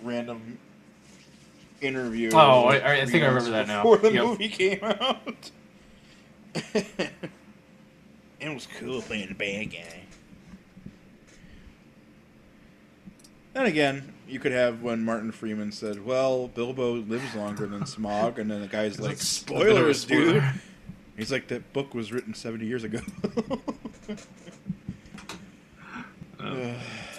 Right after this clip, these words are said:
Speaker 1: anyway. <clears throat> Uh, we've got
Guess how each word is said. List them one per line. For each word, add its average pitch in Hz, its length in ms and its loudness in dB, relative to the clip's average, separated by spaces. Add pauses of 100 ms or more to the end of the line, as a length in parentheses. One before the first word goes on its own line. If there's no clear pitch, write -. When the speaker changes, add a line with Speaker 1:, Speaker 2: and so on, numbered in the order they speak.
(240)
Speaker 1:
anyway. - 360 -8
<clears throat> 170 300 0 (1200)
Uh, 120 320 2
we've 151 180 2
got 202 300 4